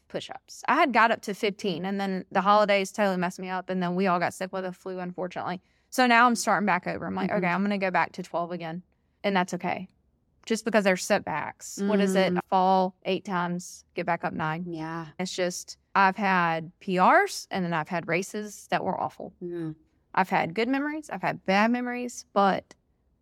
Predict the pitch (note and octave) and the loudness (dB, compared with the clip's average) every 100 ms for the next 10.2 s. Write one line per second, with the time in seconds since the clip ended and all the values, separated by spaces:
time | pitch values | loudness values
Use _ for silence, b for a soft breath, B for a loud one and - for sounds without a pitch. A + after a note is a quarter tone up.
0 | _ - G#3 F#3 F#3+ F3+ - - - _ | _ -2 2 2 0 -2 -4 -6 -8 _
1 | _ _ E3+ E3 E3 D#3+ D#3+ G3 F#3+ F#3 | _ _ -10 -8 -6 -8 -2 0 2 0
2 | - F3+ F3 F#3 F3+ F#3+ E3 - - F3+ | 0 -2 -2 -6 -2 -2 -2 -4 -18 -20
3 | F3 - - G3+ G3 F#3+ F#3+ F#3 F3+ F#3 | -20 -8 2 2 4 0 0 0 0 -2
4 | F3 F#3 F3 F3+ F3 F3 D#3+ D#3+ E3+ _ | -2 -2 -2 -2 -2 -2 -2 -4 -8 _
5 | _ _ _ _ - G3+ G3 F#3 - G3+ | _ _ _ _ 0 2 2 0 -2 -2
6 | F#3+ F#3 G#3+ B3 C4 C4 C4 C4+ C#4 C#4 | 0 0 2 2 2 2 2 0 -2 -4
7 | C#4 - G#3 F#3+ F#3 F3+ F#3 F3+ F3 F3 | -6 -4 -2 0 0 0 2 2 2 -2
8 | - - F#3 F3 F3+ F3 E3+ D#3+ E3 - | -6 -6 -4 -4 -2 -2 -2 -4 -8 -8
9 | - F3+ E3+ F3+ D#3+ E3 E3+ E3 D#3 - | -2 0 0 0 -2 -2 -4 -4 -6 -6
10 | F#3+ F3 | -8 -8